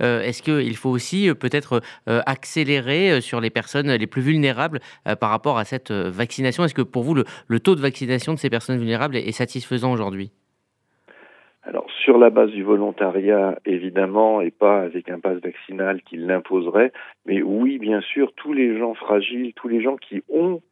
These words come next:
Speaker 2: quelqu'un de fragile dans leur entourage doivent avoir cette quatrième dose.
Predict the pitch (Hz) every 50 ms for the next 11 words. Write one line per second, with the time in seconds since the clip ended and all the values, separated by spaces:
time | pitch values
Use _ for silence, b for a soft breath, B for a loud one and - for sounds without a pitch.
0 | _ - - - - _ _ _ - - 107 98 - 123 120 110 - - 110 101
1 | 104 117 113 101 98 95 92 87 87 92 92 - 92 90 104 123 131 127 127 B
2 | B B B B - - 101 110 123 123 113 107 101 - - 104 90 92 101 95
3 | - - 92 - 95 87 - - 92 92 95 107 123 147 156 147